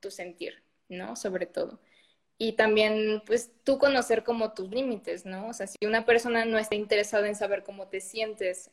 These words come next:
respecto a un movimiento, respecto a algo que te está moviendo así muy cabrón internamente, pues también a lo mejor esa persona no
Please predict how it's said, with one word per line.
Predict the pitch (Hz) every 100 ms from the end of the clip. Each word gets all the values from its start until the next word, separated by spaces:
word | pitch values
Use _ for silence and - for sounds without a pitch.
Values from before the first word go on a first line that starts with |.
| -
respecto | 185 - 185 - 185 175
a | 180
un | 185 190 190 190 190 185 180 _ _ _ _ -
movimiento, | 277 294 262 233 233
respecto | 220 - 196 190 - 190
a | 185 185
algo | - 214 220 233
que | 254
te | 190
está | -
moviendo | 214 233 220 208 208 208 196 180 -
así | - 202
muy | 208 202
cabrón | 196 190 190
internamente, | 190 185 190 185 190 190 208 277 _ _ _ _
pues | 233 226
también | 233 220 220 220 214 214 - _ _ _ _ _ -
a | 233
lo | 233
mejor | 233 254
esa | 254 226
persona | 220 226 214 214
no | 208 202 196 196 190